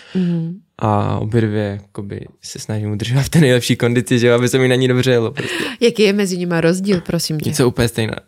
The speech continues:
Speaker 1: Jsou úplně
Speaker 2: <laughs> Jo.
Speaker 1: stejný, jenom jí říkáš jedný, že je tréninkovka,
Speaker 2: Jo,
Speaker 1: druhá,
Speaker 2: jedna je
Speaker 1: že je
Speaker 2: závodní.
Speaker 1: závodní?
Speaker 2: Jo, přesně tak.
Speaker 1: Máš je pojmenovaný?
Speaker 2: Ne.
Speaker 1: Máš tím
Speaker 2: To
Speaker 1: jaký vztah? Prostě, že to je motorka, jo?
Speaker 2: Je to motorka, no.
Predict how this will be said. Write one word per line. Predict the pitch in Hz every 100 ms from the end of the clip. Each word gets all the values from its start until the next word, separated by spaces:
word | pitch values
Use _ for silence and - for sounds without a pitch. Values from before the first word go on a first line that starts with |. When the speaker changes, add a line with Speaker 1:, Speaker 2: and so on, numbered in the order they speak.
| -
Speaker 1:
Jsou | - 269
úplně | 262 285 269
Speaker 2:
<laughs> |
Jo. |
Speaker 1:
stejný, | 277 254 247 240 262
jenom | 247 226 220
jí | 233 226
říkáš | 220 233 220
jedný, | 233 208 214
že |
je | 220
tréninkovka, | 208 214 214 214 214 135
Speaker 2:
Jo, | 127
Speaker 1:
druhá, | 123
Speaker 2:
jedna | 123 -
je | 127
Speaker 1:
že | 120
je |
Speaker 2:
závodní. | 113 - -
Speaker 1:
závodní? | 208 240 131 254 - -
Speaker 2:
Jo, | 127 117 -
přesně | - 117 113 113
tak. | - 165 -
Speaker 1:
Máš | 208 214
je | 220
pojmenovaný? | 202 202 226 254 247 233 220
Speaker 2:
Ne. | - - _ _ _ _ _ _ _ -
Speaker 1:
Máš | 208 165
tím | 220 196 196
Speaker 2:
To | 202
Speaker 1:
jaký | 196 190
vztah? | - - 160 - - _ _ _ _ _ _ _
Prostě, | - 185 208
že | 196
to | 185
je |
motorka, | 180 165 151 156 -
jo? | 175 -
Speaker 2:
Je | 113
to | -
motorka, | 117 135 127 135 185 196 -
no. | 107